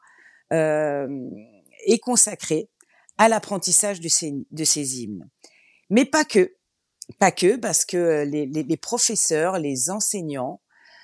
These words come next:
euh, qui ont été formés eux-mêmes, hein, par, euh, l'opéra comique et qui, eux, vont former aussi, euh, euh, les, euh, les, les enfants et les adolescents, ils vont aussi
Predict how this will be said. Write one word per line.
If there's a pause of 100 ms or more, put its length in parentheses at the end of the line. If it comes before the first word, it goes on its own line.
(160)
euh,
qui
ont
été
formés
eux-mêmes,
hein,
par,
euh,
l'opéra
comique (400)
et
qui,
eux,
vont
former
aussi,
euh, (440)
euh,
les,
euh, (200)
les,
les
enfants
et
les
adolescents, (640)
ils
vont
aussi